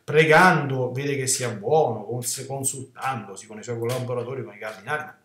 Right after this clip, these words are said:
fa quello che può, adempiendo il suo mandato e quello che il Signore gli chiede. Ma la difesa, la custodia della Chiesa, dei suoi tempi, uè, è nelle mani di nostro Signore Gesù Cristo,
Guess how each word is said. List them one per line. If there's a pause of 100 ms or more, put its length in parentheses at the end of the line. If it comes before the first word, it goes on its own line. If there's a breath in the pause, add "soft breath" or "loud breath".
(220)
fa
quello
che
può, (1200)
adempiendo
il
suo
mandato
e
quello
che
il
Signore
gli
chiede. (580)
Ma
la
difesa,
la
custodia
della
Chiesa,
dei
suoi
tempi, (760)
uè, (1400)
è
nelle
mani
di
nostro
Signore
Gesù
Cristo,